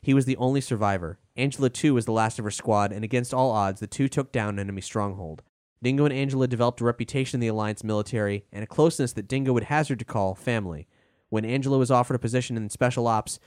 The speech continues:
she recommended Dingo as well. Goals: to preserve freedom on Domus at all costs. Fears: loss, which is another thing that ties him to Nerissa.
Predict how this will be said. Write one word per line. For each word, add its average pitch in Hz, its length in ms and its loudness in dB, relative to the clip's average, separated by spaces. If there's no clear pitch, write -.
she - 160 -4
recommended 120 500 0
Dingo 95 380 -4
as 95 180 -10
well. 80 280 -8
Goals: 123 380 4
to 156 100 0
preserve 131 320 2
freedom 135 300 2
on 120 120 2
Domus 110 400 0
at 117 140 -2
all 98 120 0
costs. - 600 -8
Fears: 120 580 0
loss, 92 480 -6
which 110 160 -4
is 101 120 0
another 101 220 0
thing 98 160 -4
that 92 100 -6
ties 101 280 0
him 92 300 -4
to 101 180 0
Nerissa. 87 480 -6